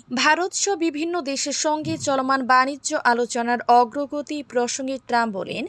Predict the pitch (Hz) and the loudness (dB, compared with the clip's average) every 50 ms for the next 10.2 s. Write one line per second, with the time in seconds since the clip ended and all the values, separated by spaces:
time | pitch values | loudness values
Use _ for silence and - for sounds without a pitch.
0 | _ - 269 285 285 294 339 339 - 359 359 370 359 - 277 277 - - 320 294 | _ 2 4 4 4 4 0 -6 -6 -8 -6 -6 -6 -6 -6 -8 -6 -6 -4 -2
1 | 311 302 311 - - - 254 220 - - 240 202 185 202 214 - 240 233 214 208 | -2 -2 -2 -4 -8 -8 -10 -10 -10 -8 -6 -4 -2 -2 -4 -2 -2 -4 -2 -2
2 | 233 220 - - - - - 220 165 - - - - 320 320 311 349 339 370 359 | -4 -4 -2 -2 -2 -2 -2 -4 -8 -10 -10 0 4 4 4 4 2 -4 -2 -4
3 | 359 359 - 285 285 294 302 311 320 - - 311 330 320 _ - 269 262 269 254 | -4 -4 -6 -4 -4 -4 -2 -4 -4 -4 -4 -4 -4 -4 _ -4 -4 -4 -4 -4
4 | - - 247 208 190 202 220 226 _ - 254 254 226 - - 208 156 202 320 - | -6 -6 -6 -4 -2 -2 -4 -4 _ -8 -8 -8 -8 -10 -10 -10 -8 -8 -8 -6
5 | 269 240 294 311 302 294 349 339 370 381 359 349 254 294 302 285 302 302 247 - | -2 2 2 2 4 4 2 2 2 0 -2 -2 -2 -4 -4 -2 -4 -6 -6 -6
6 | 269 311 262 240 262 254 233 - - 262 254 - - 226 226 214 208 - - - | -8 -6 -6 -4 -6 -6 -6 -2 2 2 2 4 4 4 4 4 2 -4 -6 -4
7 | 165 220 311 392 349 254 - - 285 285 294 302 320 320 320 330 320 277 _ - | -2 -2 -2 -2 -6 -4 -2 2 2 2 2 2 0 -2 -2 -4 -4 -6 _ -10
8 | 233 269 269 247 220 233 269 269 - 233 233 233 - - 269 254 254 247 - - | -8 -6 -6 -6 0 2 2 4 6 6 4 4 2 0 -2 -2 -2 -4 -6 -8
9 | 285 277 - - 311 285 - - 240 226 220 - 240 233 - - - 208 185 - | -8 -8 -8 -8 -10 -10 -8 -4 -4 -4 -2 -2 -6 -6 -6 -6 -6 -4 -4 -4
10 | - 131 - - | -6 -12 -16 -18